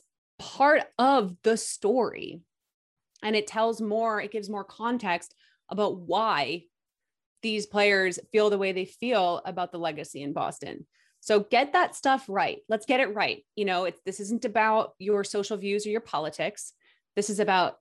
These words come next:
getting it right and being honest and open about, about the facts and the, and the conversation going forward. Um, and I'm not saying he did, made this mistake because he feels that Boston is racist.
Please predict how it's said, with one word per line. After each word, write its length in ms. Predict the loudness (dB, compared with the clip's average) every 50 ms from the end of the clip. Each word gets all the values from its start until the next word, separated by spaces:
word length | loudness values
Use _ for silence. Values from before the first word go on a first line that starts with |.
| -8
getting 280 | -4 -2 0 2 2 2
it 140 | 0 0 0
right 340 | 0 0 0 0 0 -2 -4
and 140 | -6 -6 -4
being 180 | -4 -4 -4 -4 -4
honest 300 | -4 -4 -4 -4 -6 -8
and 80 | -6 -6
open 420 | -6 -6 -4 -4 -6 -4 -6 -6 -8 -6
about, 480 | -2 0 2 2 2 2 0 -2 -6 _ _ _ -8
about 300 | -6 -4 -4 -4 -6 -8
the 80 | -8
facts 400 | -6 -2 0 0 0 0 -2 -4
and 120 | -6 -6 -6
the, 160 | -6 -8 -6
and 100 | -8 -8
the 40 | -6
conversation 600 | -6 -6 -6 -6 -4 -2 -2 -2 -2 -4 -4 -4
going 260 | -4 -4 -4 -4 -6
forward. 520 | -6 -4 -2 -2 0 0 -2 -4 -4 -6 -10 _ _ _ -2
Um, 380 | 0 2 2 2 2 2 2 0
and 100 | 0 0
I'm 80 | 2 2
not 200 | 2 2 2 2
saying 200 | 2 4 4 4
he 120 | 2 0
did, 320 | 0 2 4 4 4 2 2
made 200 | 2 2 2 2
this 140 | 0 -6
mistake 360 | -8 -6 -2 -2 -2 -2 -2 -4
because 380 | -8 -10 -8 -6 -6 -6 -6 -8
he 120 | -10 -8
feels 200 | -6 -6 -6 -6
that 120 | -6 -4
Boston 280 | -4 -4 -4 -4 -6 -6
is 120 | -4 0
racist. 320 | 0 0 2 2 0 -4